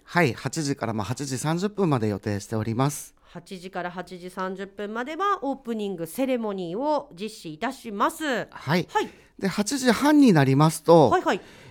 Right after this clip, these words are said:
Speaker 1: 宮久保漁協さんの魚の競り市がまず行われます。
Speaker 2: え？宮久保漁協の競り市ですか？
Speaker 1: はい。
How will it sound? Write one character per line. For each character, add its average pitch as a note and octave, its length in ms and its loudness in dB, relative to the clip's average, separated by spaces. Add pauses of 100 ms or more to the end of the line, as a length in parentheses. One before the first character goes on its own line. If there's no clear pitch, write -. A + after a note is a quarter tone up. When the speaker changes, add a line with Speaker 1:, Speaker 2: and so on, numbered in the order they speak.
Speaker 1:
宮 F#3 300 4
久 G#3 200 2
保 G#3 140 12
漁 G3 160 6
協 D3+ 300 2
さ A2+ 180 -2
ん A#2 140 2
の D3 160 6
魚 G#3+ 500 4
の G3+ 160 4
競 D3+ 240 0
り B3+ 200 4
市 - 220 -2
が A2 120 0
ま A#2+ 120 2
ず G2+ 220 -8
行 C3 140 0
わ A2+ 180 -4
れ G2+ 80 -6
ま - 80 -2
す。 D4 60 0
Speaker 2:
え？ - 20 -2
宮 A4+ 100 4
久 C5+ 300 2
保 A#4+ 400 4
漁 - 100 -14
協 C#4+ 360 0
の F#3 180 -4
競 E4 260 2
り B4+ 60 4 (100)
市 G#4+ 80 -2
で A4 120 6
す C4 60 -6
か？ A#3 220 6
Speaker 1:
は - 280 2
い。 G3+ 180 6